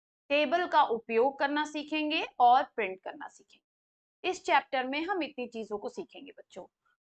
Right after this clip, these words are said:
तो इसको पहले हम पढ़ेंगे और साथ ही साथ हम इसका प्रैक्टिकल भी करके सीखेंगे बच्चों। तो चलिए अपनी क्लास को स्टार्ट करते हैं। हम एमएस वर्ड में पैराग्राफ फॉर्मेटिंग, टेक्स्ट फॉर्मेटिंग एवं कलरिंग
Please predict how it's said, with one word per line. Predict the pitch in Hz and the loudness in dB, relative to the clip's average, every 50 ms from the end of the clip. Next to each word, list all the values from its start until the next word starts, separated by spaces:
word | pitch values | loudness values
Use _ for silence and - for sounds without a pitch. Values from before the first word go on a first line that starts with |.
| _ - | _ -10
तो | 359 370 - 359 | -6 -2 -2 -2
इसको | 339 - - 359 392 440 | -2 -2 0 2 2 4
पहले | 453 453 370 320 320 349 | 6 6 4 4 4 2
हम | 349 359 359 359 339 | 2 2 0 0 0
पढ़ेंगे | - 302 247 233 247 262 285 294 320 349 427 554 _ _ _ _ _ - | 2 2 2 2 2 0 0 0 0 0 -2 -2 _ _ _ _ _ 2
और | 294 320 | 2 2
साथ | 320 - 339 285 269 277 | 2 2 4 4 4 4
ही | - 349 403 453 | 4 2 -2 2
साथ | 440 403 339 359 370 | 4 4 4 4 4
हम | 370 392 370 339 | 2 -2 -4 -4
इसका | - - - - 330 | -4 -6 -2 -2 -2
प्रैक्टिकल | 330 330 302 285 262 - - - - - 392 403 | 0 2 2 2 2 0 -2 -8 -2 0 0 2
भी | 349 381 370 | 2 2 2
करके | 381 277 247 220 - 277 381 571 539 | 2 0 0 0 0 -4 -6 -6 -6
सीखेंगे | - - 294 269 - - - 214 190 175 - | -10 -8 -6 -6 -6 -6 -6 -6 -6 -8 -10
बच्चों। | - - _ - - - - _ _ _ _ _ _ _ - | -14 -16 _ -16 -18 -18 -18 _ _ _ _ _ _ _ -6
तो | 240 | -6
चलिए | 240 240 302 285 302 320 339 370 427 508 - - | -4 0 0 0 2 2 2 2 2 0 0 -2
अपनी | 262 - 214 220 | -4 -4 -6 -8
क्लास | 214 226 208 202 214 - | -2 0 2 2 2 0
को | - - 605 | -4 -14 -14
स्टार्ट | - - - - 156 170 - _ | -10 -6 -4 -2 -2 -4 -6 _
करते | - - _ _ _ | -18 -18 _ _ _
हैं। | - _ _ _ _ _ - | -20 _ _ _ _ _ 4
हम | 349 381 427 466 _ - 349 | 6 6 6 4 _ 2 4
एमएस | 330 330 320 349 370 427 - - | 4 4 4 4 2 0 0 2
वर्ड | 311 311 294 294 269 | 4 6 6 6 4
में | 277 294 294 302 302 302 | 2 0 0 0 0 0
पैराग्राफ | - 262 247 247 254 277 277 262 262 269 277 277 262 269 - _ - | 2 2 4 6 6 6 4 6 6 6 6 6 6 4 0 _ 0
फॉर्मेटिंग, | 233 226 214 220 220 214 - - 233 233 240 240 - - _ - | 0 0 0 0 -4 -6 -4 -4 -4 -4 -4 -4 -6 -6 _ 0
टेक्स्ट | 240 254 262 - - _ - | 0 0 0 -2 -10 _ -2
फॉर्मेटिंग | 277 262 262 262 269 269 254 - 269 285 294 294 294 | 0 2 2 2 0 -4 -4 -4 -4 -4 -4 -4 -2
एवं | 269 240 240 240 254 269 269 | 0 0 0 0 -2 -4 -2
कलरिंग | 269 254 226 226 220 226 262 285 | -2 0 0 0 0 -2 -4 -4